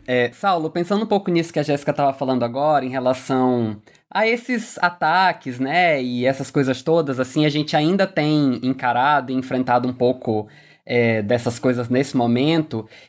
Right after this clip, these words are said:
e eu fico pensando como que a gente pode se proteger, assim, né,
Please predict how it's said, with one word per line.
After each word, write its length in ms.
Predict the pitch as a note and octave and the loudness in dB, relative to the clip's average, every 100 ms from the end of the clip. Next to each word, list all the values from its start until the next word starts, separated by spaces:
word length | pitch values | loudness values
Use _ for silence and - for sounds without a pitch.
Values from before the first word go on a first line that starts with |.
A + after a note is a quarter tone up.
| - | -2
e 80 | |
eu 80 | F3+ | 0
fico 180 | F#3 G#3 | 0 -2
pensando 440 | G#3+ G#3 G#3 G#3 | 0 0 2 0
como 280 | G#3 G#3 A3+ | 0 0 0
que 80 | A#3 | 0
a 60 | A3 | 0
gente 240 | A3 G#3+ | -2 -4
pode 420 | - F#3+ G3 G3+ G3+ | 0 0 0 -2 -2
se 180 | - | -2
proteger, 680 | - A3 G#3+ A3+ F3+ E3+ E3+ | -2 0 2 0 0 0 2
assim, 280 | - - C3+ | 0 0 -2
né, 300 | C3 E3+ G3 | 0 2 0